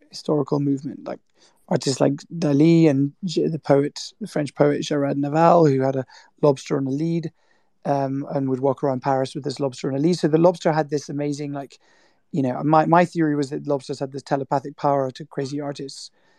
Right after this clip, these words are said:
and somehow con-, connected to them and inspired them, like a, like a sort of as a muse. And, um, and then also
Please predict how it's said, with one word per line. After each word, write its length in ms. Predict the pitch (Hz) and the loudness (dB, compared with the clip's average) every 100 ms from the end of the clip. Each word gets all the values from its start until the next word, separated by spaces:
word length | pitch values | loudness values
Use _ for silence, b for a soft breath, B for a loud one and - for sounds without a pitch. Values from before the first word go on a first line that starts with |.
| _ _ | _ _
and 280 | - 135 139 | -6 -4 -4
somehow 280 | - 143 135 | -4 -2 -2
con-, 300 | - 151 151 | -2 -6 -6
connected 380 | - 147 139 147 | -2 -2 0 -4
to 80 | 160 | -4
them 240 | 151 113 - B B B B _ | -6 -8 -14 B B B B _
and 100 | 147 | -2
inspired 480 | 131 - 147 143 | 0 2 2 0
them, 100 | 147 | -4
like 160 | 147 147 | -4 -2
a, 60 | 151 | -2
like 180 | 160 147 | -2 -4
a 60 | 139 | -6
sort 200 | - 139 | -4 -8
of 80 | |
as 100 | 139 | -6
a 40 | 147 | -2
muse. 540 | 143 147 143 127 - _ _ _ _ _ _ - | 4 6 6 4 -4 _ _ _ _ _ _ 2
And, 300 | 143 135 139 | 2 4 4
um, 380 | 139 139 139 - _ - - | 4 2 -4 -8 _ -20 -6
and 120 | - 160 | 2 4
then 100 | 165 | 4
also 240 | 156 170 | 2 0